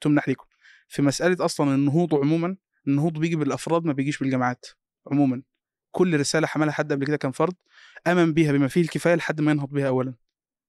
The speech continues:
بعدين بيلم حواليه ناس. لكن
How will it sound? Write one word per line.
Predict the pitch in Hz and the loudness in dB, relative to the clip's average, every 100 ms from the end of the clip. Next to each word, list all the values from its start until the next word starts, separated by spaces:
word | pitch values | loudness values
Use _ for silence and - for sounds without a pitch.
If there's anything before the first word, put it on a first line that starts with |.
| - | -10
بعدين | 143 170 160 214 226 214 _ _ _ _ _ | -4 -4 0 0 0 -4 _ _ _ _ _
بيلم | 143 139 160 | -4 0 0
حواليه | 156 139 143 | 0 -2 -2
ناس. | 139 127 - - _ _ _ _ - | -2 -4 -10 -20 _ _ _ _ -8
لكن | 151 151 | -4 -4